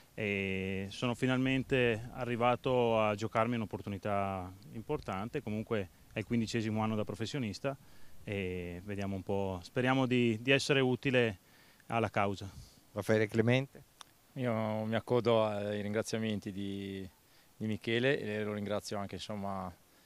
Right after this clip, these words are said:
Speaker 3: in maniera personale perché è stato lui a, a, a contattarmi e a chiedermi di seguirlo qui in questa, questa importante avventura.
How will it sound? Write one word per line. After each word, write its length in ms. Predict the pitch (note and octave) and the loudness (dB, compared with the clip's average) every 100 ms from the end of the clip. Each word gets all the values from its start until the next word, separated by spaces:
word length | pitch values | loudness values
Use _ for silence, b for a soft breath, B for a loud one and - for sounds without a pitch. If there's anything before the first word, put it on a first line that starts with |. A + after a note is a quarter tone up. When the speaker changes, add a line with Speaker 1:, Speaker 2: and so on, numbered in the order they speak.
| b - | b -10
Speaker 3:
in 100 | G#2 | -6
maniera 360 | G2+ G2+ G2+ | -4 -2 -2
personale 500 | - G2 - G#2 A2+ | -2 -4 0 2 2
perché 240 | A#2 F#2+ G2 | 0 -2 -4
è 20 | |
stato 260 | F#2+ G2 | -4 -6
lui 220 | G2+ G2 F#2+ | -4 -2 -2
a, 120 | F#2 | -2
a, 680 | F2+ F2+ - - - - - | -4 -4 -6 -8 -10 -12 -14
a 60 | |
contattarmi 600 | A2 G2+ F#2+ G2 G#2 G2+ | -10 -6 -6 0 2 2
e 20 | F#2 | -2
a 40 | |
chiedermi 360 | - G2 F#2+ F#2+ | -6 -6 -6 -6
di 120 | F#2+ | -6
seguirlo 420 | - F#2 G#2 F#2+ | -6 -4 -4 -4
qui 160 | - G2+ | -4 -4
in 80 | |
questa, 520 | G2 F#2+ - G2 F#2 F2 b b b _ | -4 -4 0 0 0 -2 b b b _
questa 240 | G#2 - | -8 -6
importante 460 | G#2 G2+ F#2 G#2 G2+ | -4 -4 -2 -2 -2
avventura. 580 | G2+ G#2+ B2+ C3+ D#3+ | -2 -2 0 2 2